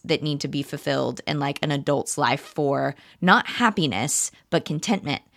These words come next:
So, like, just staying, staying in the middle of the boat, right? Um, what,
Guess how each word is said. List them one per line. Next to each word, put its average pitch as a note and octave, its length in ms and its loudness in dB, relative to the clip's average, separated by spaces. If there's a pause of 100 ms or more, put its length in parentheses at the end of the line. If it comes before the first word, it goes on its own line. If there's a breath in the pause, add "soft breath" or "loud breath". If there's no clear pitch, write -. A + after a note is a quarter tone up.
So, - 160 0
like, D#3+ 160 8
just E3 200 0
staying, A3 420 2
staying A#3 360 0
in A#3 100 2
the G3 60 4
middle F#3+ 260 2
of F3 80 0
the D#3+ 80 0
boat, C#3+ 400 0 (180)
right? D3 360 2 (500 soft breath)
Um, D#3 600 4 (1080)
what, F3 680 4